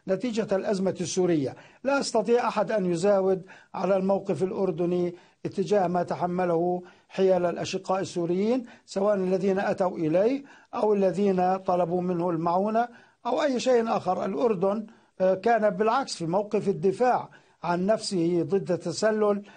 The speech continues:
ضد الحركات الإرهابية. كان ب-، باستمرار الأردن ماخذ موقف،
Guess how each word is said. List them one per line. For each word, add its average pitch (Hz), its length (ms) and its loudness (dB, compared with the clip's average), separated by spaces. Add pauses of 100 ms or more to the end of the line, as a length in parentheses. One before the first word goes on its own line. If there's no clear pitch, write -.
(260)
ضد 160 100 -2
الحركات 175 540 0
الإرهابية. 202 800 0 (340)
كان 185 500 0
ب-، 185 200 -4
باستمرار 190 520 -2
الأردن 208 460 0
ماخذ 277 380 -2
موقف، 214 520 -2